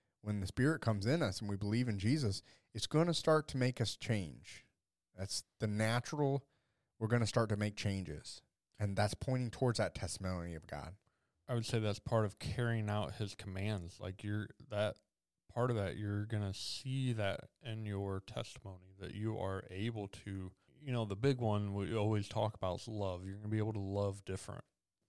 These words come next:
Speaker 2: Your love for people is gonna be different than what it was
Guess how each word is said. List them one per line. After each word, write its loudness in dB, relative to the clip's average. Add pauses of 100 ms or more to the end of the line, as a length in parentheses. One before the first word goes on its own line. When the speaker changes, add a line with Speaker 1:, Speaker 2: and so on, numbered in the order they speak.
(200)
Speaker 2:
Your 0
love 2
for -12
people -8
is -8
gonna -8
be -4 (240)
different -4
than -6
what -2
it -6
was -6